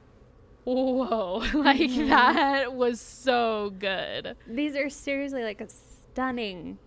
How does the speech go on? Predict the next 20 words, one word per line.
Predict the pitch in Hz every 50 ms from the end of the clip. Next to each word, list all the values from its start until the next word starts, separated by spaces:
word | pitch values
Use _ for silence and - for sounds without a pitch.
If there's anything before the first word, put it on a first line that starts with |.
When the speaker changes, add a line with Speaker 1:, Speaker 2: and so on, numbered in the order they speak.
| - -
Speaker 2:
songs. | 254 240 240 214 196 220 208 196 196 196
Speaker 1:
Mm-hmm. | 202 208 214 - - - - 240
Speaker 2:
Stunning. | - - - - - - 240 233 233 220 208 170 165 170 175 202 196 - - - - -
Speaker 1:
Yeah. | - 208 208 190 151 113 - -
Like, | - 269 247 -
the | 294 285
words | 247 247 247 247 254 240
of | 302 269
that | 311 302 285 -
song, | 294 277 285 277
I | 262
think, | 262 254 240
are | 247 233
my | 226 220
new, | 220 214 214 214 214 208 208
like, | 208 196 185 -
favorite | - - 208 190 190 196 185 -
Taylor | - - 202 190 190
Swift | - - 196 196 - -
lyrics | 190 196 185 185 156 156 - - - - -